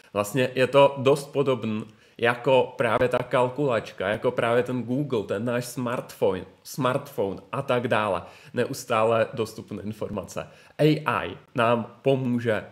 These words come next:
to, co jsme si mysleli, že je jenom lidská doména. A to nějaká kreativní tvorba. Umožní nám prostě zefektivnit brainstorming, zefektivnit tvorbu obsahu.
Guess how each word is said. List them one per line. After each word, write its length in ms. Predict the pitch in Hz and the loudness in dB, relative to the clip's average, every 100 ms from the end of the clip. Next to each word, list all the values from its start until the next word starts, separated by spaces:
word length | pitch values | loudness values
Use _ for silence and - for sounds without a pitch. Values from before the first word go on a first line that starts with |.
| - | 2
to, 260 | 131 92 - | 4 4 0
co 120 | 123 | -6
jsme 180 | 110 120 | -4 -6
si 140 | 123 | -4
mysleli, 500 | 120 117 123 107 92 - - | -6 -4 0 0 0 -4 -10
že 140 | 110 | -6
je 260 | 104 110 120 | -2 0 2
jenom 260 | 123 120 101 | 2 0 -4
lidská 420 | 92 87 - 90 | -8 -8 -10 -8
doména. 500 | 85 92 87 82 85 87 _ - - | -8 -8 -10 -12 -16 -20 _ -12 -10
A 80 | 107 | 0
to 340 | 127 113 - | 4 4 2
nějaká 680 | 120 110 110 113 104 95 - | -2 0 0 0 -2 -2 -4
kreativní 840 | - 135 123 117 127 110 110 110 110 - - | 0 2 2 0 -2 -4 -4 -6 -8 -10 -8
tvorba. 600 | 117 123 123 120 - - _ _ _ | 2 2 2 -2 -10 -20 _ _ _
Umožní 600 | 143 143 160 147 143 123 | 0 2 2 2 0 -2
nám 300 | 107 90 90 101 - _ - | -4 -6 -10 -14 -20 _ -4
prostě 440 | 120 - - 120 - - _ - | -4 -4 -2 -2 -2 -12 _ -2
zefektivnit 680 | 139 143 147 135 117 104 | -2 0 -2 -2 -2 -4
brainstorming, 840 | 98 120 127 127 - 127 113 107 101 | -2 0 0 -4 -4 -2 -2 -6 -6
zefektivnit 720 | 110 117 135 127 117 117 117 | -4 -2 -4 -6 -6 -6 -6
tvorbu 320 | 107 113 107 | -4 -4 -4
obsahu. 540 | 104 110 - 101 92 | -8 -10 -4 -4 -2